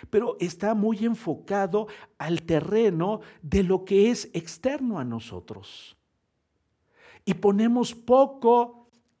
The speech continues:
eh, esfuerzo o, o no le damos tanta importancia a lo que está dentro de nosotros. No sé si te ha pasado como a mí,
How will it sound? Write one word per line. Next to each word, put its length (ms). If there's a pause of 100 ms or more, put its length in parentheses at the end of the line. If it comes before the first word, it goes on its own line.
(120)
eh, 300
esfuerzo 840 (400)
o, 480
o 100
no 140
le 160
damos 600
tanta 400
importancia 1000 (240)
a 120
lo 220
que 100
está 320
dentro 560
de 140
nosotros. 920 (920)
No 100
sé 140
si 180
te 140
ha 100
pasado 500
como 180
a 40
mí, 280